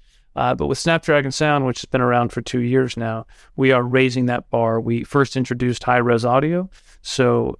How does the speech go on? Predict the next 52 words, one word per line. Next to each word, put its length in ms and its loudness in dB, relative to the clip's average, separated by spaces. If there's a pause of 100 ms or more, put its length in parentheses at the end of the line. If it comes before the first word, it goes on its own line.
uh, 360 0
you 60 -6
know, 100 -2
ninety-six 480 -2
twenty-four 540 -2
lossy 400 -4
high-res 400 -6
audio. 320 -8 (360)
Last 300 2
year, 140 2
we 100 0
introduced 380 0
lossless. 560 -2 (280)
So 200 0
now 240 2
we 100 0
have 140 2
the 120 2
ability 340 2
to 80 2
actually 400 -4
take 240 -2
that 220 0
lossless 520 -2
audio 320 -2
that 160 -6
you've 140 -6
paid 200 2
for, 300 -8 (400)
or, 400 -2
uh, 160 0
or 160 0
maybe 240 0
you've 100 0
stored 380 0
the 60 0
content 440 -4
in 80 0
your 120 -2
phone 360 -2
in, 200 -6
in 120 -4
a 60 -2
lossless 360 -6
format, 380 -12 (320)
and 140 -4
send 260 2
it 80 4
over 160 2
the 80 -4
Bluetooth 360 0
link, 280 -2